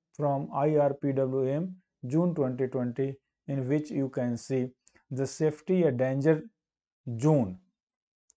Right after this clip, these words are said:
is two meter. Next. Criteria for deep screening.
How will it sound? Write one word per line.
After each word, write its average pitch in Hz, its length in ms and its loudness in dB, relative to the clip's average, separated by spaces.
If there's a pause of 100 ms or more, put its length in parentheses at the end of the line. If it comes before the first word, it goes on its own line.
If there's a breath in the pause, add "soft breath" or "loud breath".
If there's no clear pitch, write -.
(840)
is 151 240 0 (600)
two 180 140 8
meter. 104 380 0 (2500)
Next. 151 400 -4 (2500)
Criteria 185 640 8
for 175 320 6
deep 160 300 2
screening. 120 480 -4